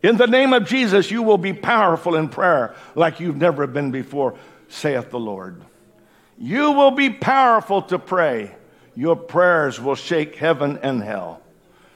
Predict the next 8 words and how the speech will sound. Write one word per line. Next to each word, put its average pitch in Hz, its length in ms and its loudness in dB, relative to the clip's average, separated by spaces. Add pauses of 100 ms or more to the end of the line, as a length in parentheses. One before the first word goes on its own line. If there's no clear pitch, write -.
(140)
Your 185 200 2
prayers 196 580 2
will 170 160 0
move 190 420 2
people 175 360 -6
into 180 200 -4
the 147 140 -6
kingdom. 117 560 -6